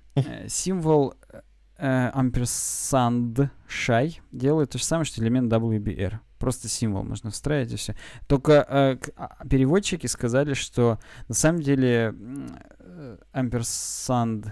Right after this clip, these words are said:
Speaker 2: shy, э, деф-, дефис делает, в отличие от, э, W B R,
Speaker 1: Мгм.
Speaker 2: который просто переносит. Э,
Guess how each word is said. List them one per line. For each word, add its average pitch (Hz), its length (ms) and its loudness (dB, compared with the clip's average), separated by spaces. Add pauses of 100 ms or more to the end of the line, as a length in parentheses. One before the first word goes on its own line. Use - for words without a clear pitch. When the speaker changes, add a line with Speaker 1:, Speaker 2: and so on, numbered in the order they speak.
(120)
Speaker 2:
shy, 170 500 0 (400)
э, 120 180 -6
деф-, 127 320 -4
дефис 123 420 -2
делает, - 380 -6
в - 40 -6
отличие 120 420 -2
от, 113 180 -6
э, 120 300 -4
W 117 420 4
B 117 180 2
R, 147 120 2
Speaker 1:
Мгм. 131 60 0
Speaker 2:
который 107 300 -4
просто - 320 -8
переносит. - 640 -12 (720)
Э, - 240 -14